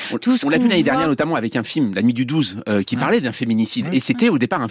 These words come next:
Speaker 1: un, ce qu'on appelait un fait divers, en fait, hein, véritablement, qui se passait en Savoie, qui a eu d'ailleurs le César, hein, euh, cette année du, du meilleur film. C'est un féminicide,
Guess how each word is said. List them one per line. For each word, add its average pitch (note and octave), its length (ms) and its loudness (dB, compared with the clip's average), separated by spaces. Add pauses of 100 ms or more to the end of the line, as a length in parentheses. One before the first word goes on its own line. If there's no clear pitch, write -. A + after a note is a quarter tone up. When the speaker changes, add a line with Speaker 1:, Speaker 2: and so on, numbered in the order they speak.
(100)
Speaker 1:
un, G2 200 -2
ce - 60 -10
qu'on G2+ 100 -2
appelait C3 260 -2
un A2 60 -6
fait - 260 -2
divers, D3+ 340 -2
en G2+ 200 -8
fait, - 220 -4
hein, G#2 120 -2
véritablement, G#2+ 500 0
qui D3 120 -10
se - 100 -10
passait A2+ 280 -2
en G2+ 60 -4
Savoie, A#2 240 -2
qui - 120 -4
a - 20 -2
eu G#2 80 -4
d'ailleurs G#2+ 280 -2
le G2 60 -4
César, B2 340 -2
hein, G#2 260 -4 (420)
euh, G2+ 140 2
cette G2 180 -2
année A2 100 2
du, F#2+ 240 -2
du F#2+ 80 -4
meilleur G#2+ 280 0
film. G#3+ 280 2 (240)
C'est - 240 0
un C#3 80 0
féminicide, C#3 520 0